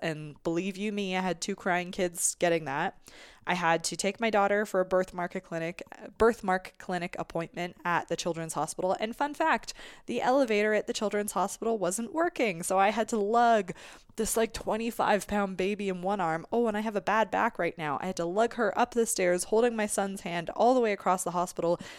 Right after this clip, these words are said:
holding her in the same arm that I just had my flu shot in. Keep everyone entertained, keep everyone alive, every-, anyways.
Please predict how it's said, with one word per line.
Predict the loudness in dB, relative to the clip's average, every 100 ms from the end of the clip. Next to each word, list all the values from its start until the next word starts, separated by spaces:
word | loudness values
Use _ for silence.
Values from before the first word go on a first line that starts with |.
| -20 -8
holding | 2 4 4 0
her | 0 0
in |
the | -2
same | 0 -2 0
arm | 0 0 0
that | -2
I | -4
just | -2 -4 0
had | -2
my | -2
flu | -6 -4 -2
shot | 0 2 2 2
in. | 0 -2 -2 -6 -14 -20 -20 -20 -20 _ _ _ _ -12
Keep | -2 0 4
everyone | 4 2 0 0
entertained, | -2 -2 -2 -2 -2 -4
keep | -4 0
everyone | 2 0 0
alive, | 0 0 2 0 -2
every-, | -2 -2 -2 -4
anyways. | -4 -4 -6 -10 -14